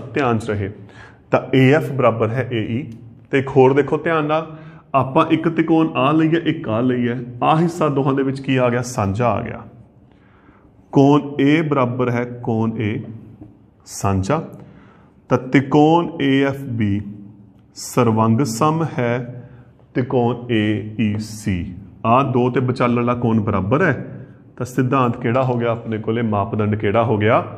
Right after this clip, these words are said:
ਐਸ ਏ ਐਸ। ਤਾਂ ਇਸ ਲਈ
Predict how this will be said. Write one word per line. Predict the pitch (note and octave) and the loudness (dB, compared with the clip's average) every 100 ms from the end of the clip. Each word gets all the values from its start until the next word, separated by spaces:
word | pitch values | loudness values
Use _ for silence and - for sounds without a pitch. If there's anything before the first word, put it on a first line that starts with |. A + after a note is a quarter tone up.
| - - - - - | -18 -20 -20 -18 0
ਐਸ | D#3 D#3+ - - G3 D3+ - - - - | 2 2 -2 0 2 2 -6 -14 -10 -2
ਏ | A2+ A2 A#2+ C3 - - A2 | 0 0 -2 -6 -12 -12 -8
ਐਸ। | F#2 - - - - - _ _ _ _ | -8 -10 -20 -20 -20 -20 _ _ _ _
ਤਾਂ | - - | -6 -2
ਇਸ | B2+ - | -2 0
ਲਈ | G#2+ G#2 | 0 0